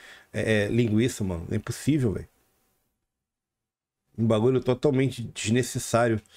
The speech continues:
Você pode, olha isso, você pode, é, você morre com uma skin,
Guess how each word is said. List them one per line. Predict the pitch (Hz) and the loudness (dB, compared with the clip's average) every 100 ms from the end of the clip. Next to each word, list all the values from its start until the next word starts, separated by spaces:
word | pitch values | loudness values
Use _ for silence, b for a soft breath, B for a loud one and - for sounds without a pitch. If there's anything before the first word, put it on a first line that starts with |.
| B B B | B B B
Você | 113 139 | 0 0
pode, | 131 131 127 123 131 135 120 - | 2 2 2 2 2 4 2 2
olha | 127 180 | 2 2
isso, | 147 - 110 | 0 -2 -4
você | - | -4
pode, | 123 135 131 135 147 - B B B | 0 2 2 2 0 -4 B B B
é, | - - | -12 -8
você | 95 - | -4 0
morre | 135 135 143 | 2 2 2
com | 139 | 2
uma | 143 | 0
skin, | 127 - - 175 220 | 0 -2 -2 0 0